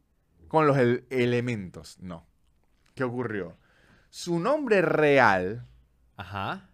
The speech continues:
Speaker 1: en guaraní es Soopa. Soopa.
Speaker 2: Ok.
Speaker 1: So-, Soopa.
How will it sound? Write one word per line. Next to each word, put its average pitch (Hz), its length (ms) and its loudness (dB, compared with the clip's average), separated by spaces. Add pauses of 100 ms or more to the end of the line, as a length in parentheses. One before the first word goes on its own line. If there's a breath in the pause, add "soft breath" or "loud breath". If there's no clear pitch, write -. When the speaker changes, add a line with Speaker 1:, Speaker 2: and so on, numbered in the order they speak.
(420)
Speaker 1:
en 135 240 -8
guaraní 165 880 0 (840)
es 202 300 2
Soopa. 165 1120 0 (1160)
Soopa. 156 840 0 (560)
Speaker 2:
Ok. 131 240 -10 (220)
Speaker 1:
So-, 180 640 4 (320)
Soopa. 147 1900 -2